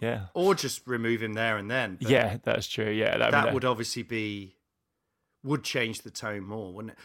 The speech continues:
Speaker 2: But it's, it's, I mean, it's, I was gonna say it's a good problem to have until that, what you said that he did to Chastity Belt, 'cause that's
Speaker 1: Yeah.
Speaker 2: not okay.
Speaker 1: No, of
Speaker 2: But,
Speaker 1: course.
Speaker 2: but, um, it's a good problem to have someone, like, absolutely loving your show that much, but it's really weird 'cause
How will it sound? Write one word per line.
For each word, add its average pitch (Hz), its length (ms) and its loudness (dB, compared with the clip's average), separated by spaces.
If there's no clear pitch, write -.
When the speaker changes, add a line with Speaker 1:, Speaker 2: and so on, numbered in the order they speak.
Speaker 2:
But 175 100 -10
it's, - 220 -2
it's, 208 300 -4
I - 40 -4
mean, 202 160 -4
it's, 208 240 -6
I 143 60 0
was 156 80 -2
gonna 196 200 0
say 127 200 0
it's 113 100 -8
a 123 40 -8
good 131 180 -4
problem 113 440 0
to 120 160 -8
have 110 520 -2
until 107 600 -6
that, 127 240 2
what 110 200 -8
you 98 60 -12
said 98 260 -8
that 101 220 -12
he 98 80 -14
did 98 180 -10
to 90 200 -14
Chastity - 420 -12
Belt, 98 220 -10
'cause - 80 -14
that's 101 240 -10
Speaker 1:
Yeah. - 0 -
Speaker 2:
not 95 220 -14
okay. 92 180 -10
Speaker 1:
No, 110 300 2
of - 80 -4
Speaker 2:
But, 110 40 -2
Speaker 1:
course. - 480 -2
Speaker 2:
but, 135 340 2
um, 127 480 0
it's 147 120 -4
a - 40 -6
good 226 180 -2
problem 165 240 0
to 135 60 -8
have 139 140 0
someone, 127 240 -2
like, 113 280 -4
absolutely 135 460 -4
loving 113 200 -6
your 101 80 -8
show 120 200 -6
that 110 160 -10
much, 127 240 -6
but 123 80 -8
it's - 260 -10
really 196 240 -6
weird 180 320 -2
'cause - 220 -8